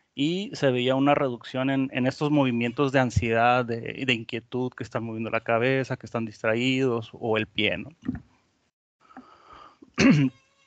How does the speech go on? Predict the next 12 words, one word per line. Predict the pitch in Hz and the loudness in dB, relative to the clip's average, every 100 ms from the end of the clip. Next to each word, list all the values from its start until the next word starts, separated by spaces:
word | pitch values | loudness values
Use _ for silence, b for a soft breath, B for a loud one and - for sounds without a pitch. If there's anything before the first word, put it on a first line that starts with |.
| _ - _ _ _ 208 | _ -20 _ _ _ 4
Y | |
ya | 185 214 | 6 6
por | 226 | 6
último, | 220 - 208 208 202 | 2 -2 -6 -4 -2
en, | 151 | -2
en | 147 | -2
este | 151 - - | -4 -8 -12
caso | 160 175 | -12 -12
de | 160 | -12
estudio, | - 170 165 175 _ _ _ _ _ - - | -8 -4 -2 -4 _ _ _ _ _ -12 -8
eh, | 135 131 123 120 120 127 | -4 -2 0 0 -2 -4
pues | 151 - - | -12 -12 -18